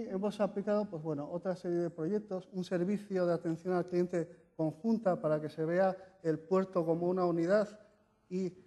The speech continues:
en este servicio de atención al cliente participan, eh, diversos, diversas empresas de la comunidad portuaria.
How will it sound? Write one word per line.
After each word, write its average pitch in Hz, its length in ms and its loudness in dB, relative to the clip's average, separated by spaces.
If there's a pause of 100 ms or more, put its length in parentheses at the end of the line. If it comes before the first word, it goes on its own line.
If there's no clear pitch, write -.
(160)
en 160 120 -2
este 185 220 -2
servicio 196 380 -2
de 180 60 4
atención 180 340 0
al 175 100 2
cliente 180 680 -4
participan, 175 720 0 (280)
eh, 151 240 -4
diversos, 180 920 0
diversas 165 640 -2
empresas 170 600 -2
de 170 80 -6
la 151 100 -2
comunidad 156 340 -4
portuaria. 180 520 -4